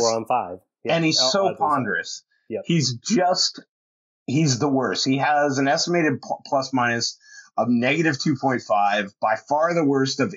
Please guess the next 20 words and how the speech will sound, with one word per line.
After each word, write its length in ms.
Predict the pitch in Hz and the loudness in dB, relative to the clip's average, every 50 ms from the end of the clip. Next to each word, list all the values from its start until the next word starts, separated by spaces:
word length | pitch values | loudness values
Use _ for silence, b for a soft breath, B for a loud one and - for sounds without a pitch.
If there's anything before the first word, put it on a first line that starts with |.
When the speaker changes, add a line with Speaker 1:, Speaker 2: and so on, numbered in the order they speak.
| - - | -8 -2
Speaker 2:
any 540 | 135 139 139 147 147 147 147 147 143 143 b b b b b b b - | 0 2 2 4 4 2 2 2 0 -2 b b b b b b b -2
rotation 560 | 123 135 131 - 147 131 123 - - 117 101 | -2 -2 0 0 -2 -2 -2 -2 -2 -4 -2
player 360 | - 117 113 107 104 101 104 | 0 0 0 2 2 2 2
on 120 | 98 98 | 2 0
the 80 | 95 - | -2 -6
Cavs. 560 | - - 95 82 82 85 92 85 - - - b b b b b b b b _ _ - | 0 0 2 2 2 0 0 -2 -4 -6 -6 b b b b b b b b _ _ -2
Um, 420 | 117 113 110 110 110 110 110 107 _ _ - - | 0 2 2 2 2 2 0 0 _ _ -4 -2
you 160 | 127 131 131 | 0 2 2
know, 160 | 117 107 104 | 2 2 2
Speaker 1:
well, 240 | 107 185 196 185 196 | 2 2 0 0 0
and, 100 | - - | -2 0
and 100 | 190 175 | 0 2
Speaker 2:
but 80 | 151 202 | 2 0
Speaker 1:
let's 120 | 190 - - | -2 -4 -4
be 120 | - 127 | -8 -8
clear, 340 | - - - 170 151 120 107 | -8 -4 -2 0 0 0 0
this 200 | 107 160 180 - | 0 -2 -2 0
is 160 | 226 151 123 | -2 -2 0
on 220 | 123 107 107 101 90 | -2 -4 -4 -6 -4
J 180 | 101 101 98 | -4 -4 -4